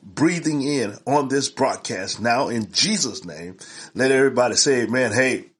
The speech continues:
thank you. Bless God. Bless you. God bless you. You know, you are blessed. You are favored. You are marked by God. If you have confessed Jesus Christ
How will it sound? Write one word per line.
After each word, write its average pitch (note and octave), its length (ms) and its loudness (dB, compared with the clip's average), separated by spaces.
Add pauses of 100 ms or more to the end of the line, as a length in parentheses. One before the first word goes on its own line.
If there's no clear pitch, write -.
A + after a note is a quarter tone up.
thank F3+ 380 2
you. E3 260 -6 (480)
Bless D#3+ 320 2
God. C#3+ 680 0
Bless F3 440 2
you. F3+ 320 -2 (260)
God C3 380 -2
bless D3+ 420 0
you. F3 200 -10 (380)
You F3+ 100 2
know, E3+ 100 6
you C#3+ 240 2
are G2+ 120 0
blessed. - 640 0 (400)
You F3 200 4
are G2 120 0
favored. - 680 -2 (460)
You F3 460 0
are B2 340 4 (120)
marked A#2 640 2
by C3+ 200 4
God. B2+ 480 0 (380)
If A2+ 260 0
you B3 220 4
have - 160 -2
confessed E3+ 520 0
Jesus E3 340 0
Christ F3+ 400 2